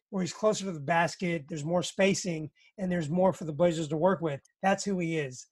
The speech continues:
But something else I wanna say is, uh, I was listening to our local radio station, ninety-five point seven The Game. Um, Steve Kerr was on there, and he was talking about,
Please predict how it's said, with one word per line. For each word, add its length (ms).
But 200
something 340
else 220
I 60
wanna 260
say 360
is, 240
uh, 240
I 100
was 220
listening 540
to 320
our 220
local 380
radio 240
station, 400
ninety-five 400
point 200
seven 200
The 80
Game. 280
Um, 360
Steve 320
Kerr 240
was 180
on 200
there, 220
and 120
he 140
was 180
talking 420
about, 520